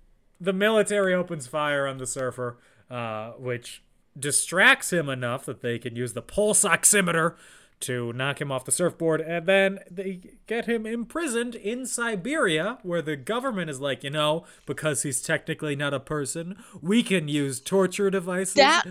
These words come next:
Speaker 1: that are war crimes.
Speaker 2: Dan, that was the single most disturbing line I have ever heard. I was
Speaker 1: Mm-hmm.
Speaker 2: like, "What the F?" I,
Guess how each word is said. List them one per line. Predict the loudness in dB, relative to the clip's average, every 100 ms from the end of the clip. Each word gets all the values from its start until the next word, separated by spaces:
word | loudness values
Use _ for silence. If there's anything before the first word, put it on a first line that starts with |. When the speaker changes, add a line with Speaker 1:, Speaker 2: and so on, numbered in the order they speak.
| -2
Speaker 1:
that | 2 4 4
are | 4 4
war | 4 4 4 2
crimes. | 0 0 2 2 0 -4 -4 -4
Speaker 2:
Dan, | 4 6 8 8 6 2 -8 -4
that | 6 8 8 6
was | 8 8 8 4
the | 4
single | 4 4 4
most | 4 4 2 -2
disturbing | 0 4 4 6 4 2 6 6 8 6 4 2 -4 -12 -4
line | 2 4 6 4 0 -4 -12 _ _ _ _ _ _ _ _
I | 6 8
have | 6 0 2
ever | 6 6 6 8 8 8 2 0
heard. | 4 6 4 0 -4 -10 _ _ _
I | 4 6
was | 6 6
Speaker 1:
Mm-hmm. |
Speaker 2:
like, | 6 6 2 -6 _ _ _ _ _
"What | -4 -4 -4 _ _ _
the | 2 4 4 0 0
F?" | 2 2 0 -14 -20 -20 -20 _ _ _ _ _ _
I, | 2